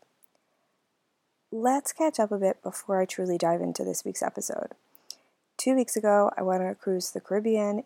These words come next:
It was a getaway I desperately needed. I had had a few hard weeks leading up to it while teaching, and I was ready. If you've ever been on a cruise,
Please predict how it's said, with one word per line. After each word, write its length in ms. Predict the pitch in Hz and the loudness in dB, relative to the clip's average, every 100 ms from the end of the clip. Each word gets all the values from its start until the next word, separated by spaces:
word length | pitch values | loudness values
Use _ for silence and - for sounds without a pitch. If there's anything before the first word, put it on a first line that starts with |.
| - | -6
It 60 | |
was 160 | 214 220 | -6 -4
a 40 | |
getaway 520 | 214 196 202 196 196 196 - | 0 2 4 4 4 2 0
I 340 | 185 185 - - 196 175 | 0 0 -2 -6 -14 -8
desperately 760 | 180 175 - 196 - 190 180 | -6 -6 -8 -6 -6 -4 -4
needed. 540 | 180 175 175 - 190 - - - _ 180 | -4 -4 -4 -4 -6 -10 -20 -20 _ -2
I 60 | |
had 100 | 175 | 0
had 200 | 175 175 | 2 0
a 40 | 175 | 0
few 240 | - 190 | -2 -4
hard 260 | 175 180 180 | -2 -2 -2
weeks 380 | 196 196 - - | -4 -4 -8 -6
leading 360 | 190 190 180 - | -4 -2 -2 -2
up 180 | 202 - | -2 -2
to 160 | - 226 | -2 -2
it 180 | 214 - | -2 -4
while 540 | 190 180 170 170 170 - _ _ _ | -6 -2 -2 -2 -6 -12 _ _ _
teaching, 480 | - 180 226 269 277 - - _ _ | -8 -4 0 0 -2 -6 -20 _ _
and 200 | 185 185 - - | -10 -8 -8 -4
I 420 | 180 180 185 185 - | -2 0 0 -2 -4
was 460 | 175 170 170 170 - _ | -4 -2 -2 -4 -8 _
ready. 480 | 190 170 - - 196 _ - - _ | -6 -4 -4 -6 -10 _ -20 -20 _
If 140 | 208 220 | -6 -2
you've 140 | 226 | 2
ever 180 | 269 277 | 4 4
been 160 | 220 196 | 2 0
on 100 | 190 | -2
a 60 | |
cruise, 500 | - - 165 165 170 | -4 -2 0 -2 -6